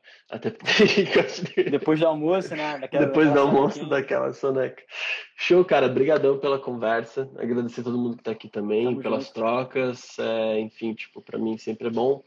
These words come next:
Speaker 1: Independente do, do assunto,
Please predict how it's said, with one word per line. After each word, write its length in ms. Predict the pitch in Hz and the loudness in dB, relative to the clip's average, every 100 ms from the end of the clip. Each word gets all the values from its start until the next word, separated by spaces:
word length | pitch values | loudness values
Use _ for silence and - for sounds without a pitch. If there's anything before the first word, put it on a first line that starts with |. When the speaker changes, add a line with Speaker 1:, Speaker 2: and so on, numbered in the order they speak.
| _ _ _ _ _ _ _ - | _ _ _ _ _ _ _ -6
Speaker 1:
Independente 680 | 117 - 117 107 117 - 113 | -4 0 2 2 0 -4 -6
do, 480 | 113 110 110 104 - - - _ | -2 0 0 -2 -6 -16 -20 _
do 140 | - 135 | 0 2
assunto, 640 | 123 - 131 135 143 151 | 2 0 -2 -2 -2 0